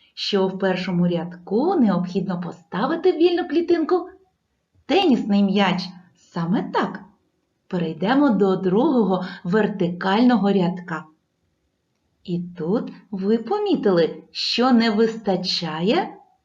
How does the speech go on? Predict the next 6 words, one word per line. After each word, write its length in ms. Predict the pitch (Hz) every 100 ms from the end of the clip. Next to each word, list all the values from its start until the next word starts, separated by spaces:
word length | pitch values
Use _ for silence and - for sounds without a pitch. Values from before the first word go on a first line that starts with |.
| _ _ _
називайте, 800 | 180 175 175 175 165 180 175 392 - - _ _ _ _ _ _ _ -
так, 400 | 415 330 185 - - -
не 160 | 226 262
вистачає 720 | 262 - 269 262 262 254 254
баскетбольного 1400 | 202 262 262 - - 254 208 202 233 277 370 294 208 196
м'яча. 580 | 180 180 175 - 160